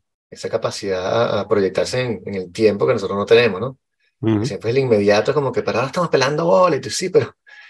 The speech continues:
Speaker 1: piensa que dentro de cien años también va a haber gente aquí y no, no destruyas eso", por, o sea,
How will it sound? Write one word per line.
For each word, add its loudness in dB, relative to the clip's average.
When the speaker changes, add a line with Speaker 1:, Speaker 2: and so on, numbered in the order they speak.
Speaker 1:
piensa 4
que 6
dentro 4
de 4
cien 0
años -2
también -2
va -4
a -4
haber -2
gente -2
aquí -4
y -2
no, -4
no -6
destruyas 2
eso", -2
por, -4
o -8
sea, -6